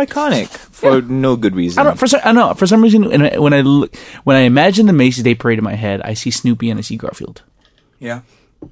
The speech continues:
Speaker 2: Don't know why.
Speaker 1: No,
Speaker 2: Okay.
Speaker 1: there's, there's always Garfield as well. But, um, have I mentioned how many times on this show, um, that I, I despise Snoopy?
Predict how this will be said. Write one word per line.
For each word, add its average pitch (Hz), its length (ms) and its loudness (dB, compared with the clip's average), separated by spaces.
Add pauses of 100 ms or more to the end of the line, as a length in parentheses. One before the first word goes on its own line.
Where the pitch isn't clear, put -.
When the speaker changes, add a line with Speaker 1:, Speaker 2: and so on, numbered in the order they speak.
(120)
Speaker 2:
Don't 104 100 -6
know 101 80 -4
why. 73 260 -12
Speaker 1:
No, 156 120 -2
Speaker 2:
Okay. - 80 0
Speaker 1:
there's, - 140 0
there's 147 180 0
always 151 200 2
Garfield 101 400 -4
as 82 100 -12
well. 90 240 -8 (460)
But, 110 200 0
um, 104 480 -2 (360)
have 135 100 -2
I 147 80 2
mentioned 131 320 -2
how 123 100 -2
many 127 140 -4
times 117 240 -6
on 107 100 -4
this 98 120 -4
show, 95 400 -2 (340)
um, 95 600 -4
that 95 280 -4
I, 95 380 -6
I - 40 -4
despise 92 640 -6 (140)
Snoopy? 98 520 -10